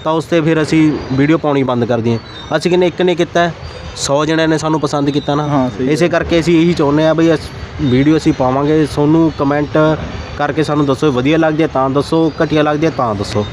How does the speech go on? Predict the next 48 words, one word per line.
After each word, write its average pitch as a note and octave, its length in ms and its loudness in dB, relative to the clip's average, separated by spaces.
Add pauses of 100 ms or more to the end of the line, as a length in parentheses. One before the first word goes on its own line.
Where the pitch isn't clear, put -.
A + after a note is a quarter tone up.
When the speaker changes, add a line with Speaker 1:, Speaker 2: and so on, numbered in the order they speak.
(300)
Speaker 1:
ਰਾਏ C#3 220 -2
ਦੇਣੀ D3+ 280 2
ਸਾਰਿਆਂ C#3+ 300 0
ਦੀ D3+ 80 2
ਆਪਦੀ B2 260 2
ਆਪਦੀ B2 200 2
ਮਰਜ਼ੀ A#2 260 0
ਹੈ, C#3 60 2
ਪਰ E3+ 160 -2
ਸਾਨੂੰ F3+ 220 0
ਕੋਈ G3 120 2
ਗਲਤ F3+ 280 0
ਕੁਮੈਂਟ F#3 280 0
ਨਾ C3+ 140 0
ਕਰਿਓ। G#2 240 -2 (360)
ਤੇ F3 80 0
ਨਾ E3 120 0
ਹੀ F3+ 180 4
ਅੱਜ D#3+ 140 0 (680)
ਤੁਹਾਨੂੰ D#3 240 2
ਐਵੇਂ D#3 200 2
ਕਹੀਏ, D#3 260 2
ਵਾਹਿਗੁਰੂ C#3+ 420 2
ਦੀ D3 100 2
ਕਿਰਪਾ C#3+ 300 -2
ਨਾਲ, C#3 200 0
ਮਾਤਾ C3 260 0
ਰਾਣੀ C3+ 180 0
ਦੀ C3+ 40 -6
ਕਿਰਪਾ C#3 200 -4
ਨਾਲ C3+ 240 0
ਅੱਜ D3 140 -2
ਤੱਕ D3 240 -2
ਕਦੇ D#3 340 2
ਵੀ C3+ 160 2 (380)
ਸਾਨੂੰ D3 220 0
ਕੋਈ D3 120 2
ਗਲਤ C3 240 -2
ਕੁਮੈਂਟ B2+ 300 0
ਨਹੀਂ A2+ 180 2
ਆਇਆ F2+ 120 -4
ਹੈਗਾ। F#2 220 -8 (360)
Speaker 2:
ਚਲੋ, B2 120 -4 (680)
ਬਹੁਤ C#3 160 0
ਚੰਗੀ। C#3 240 0
ਸਾਡੇ D#3+ 240 0
ਨਾਲ F3+ 200 2
ਇੱਕ E3+ 160 -4